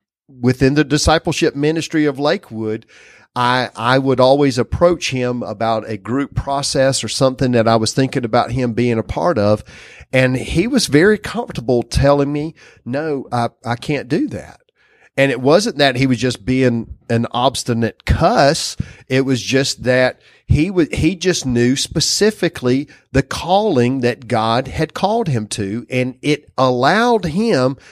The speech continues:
to grow his no. Now, let me just tell you this. If you don't know what you're called to specifically to,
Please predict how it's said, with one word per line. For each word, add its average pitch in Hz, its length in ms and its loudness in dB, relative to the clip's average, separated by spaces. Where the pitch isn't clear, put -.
to 143 120 0
grow 120 460 2
his 147 360 0
no. 190 380 0
Now, 156 260 4
let 131 160 0
me 202 80 2
just 208 220 -2
tell 240 140 2
you 262 140 -2
this. 285 440 -6
If 147 220 -2
you 190 120 -6
don't 220 320 2
know 220 260 2
what 330 340 0
you're 127 340 2
called 135 380 0
to 131 200 2
specifically 120 880 -4
to, 117 380 -4